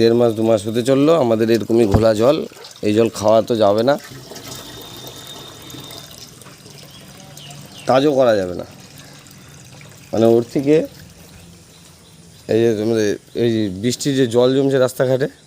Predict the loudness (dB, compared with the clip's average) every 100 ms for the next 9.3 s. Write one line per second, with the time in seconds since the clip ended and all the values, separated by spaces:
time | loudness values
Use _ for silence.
0 | _ _ -12 -8 0 2 2 0 -6 -14
1 | _ _ _ _ _ -20 _ _ _ -10
2 | -2 0 0 -2 0 4 4 2 0 -4
3 | -14 _ _ _ _ -2 2 2 0 -4
4 | -6 0 2 2 0 0 0 0 -2 -8
5 | -16 -20 -20 -20 -20 -20 -20 -20 -20 -20
6 | -20 -20 -20 -20 -20 -20 -18 -16 -18 -18
7 | -18 -18 -18 -18 -20 -18 -16 -16 -16 -20
8 | -20 -20 -20 -16 -8 -8 -8 -10 -10 -10
9 | -10 -10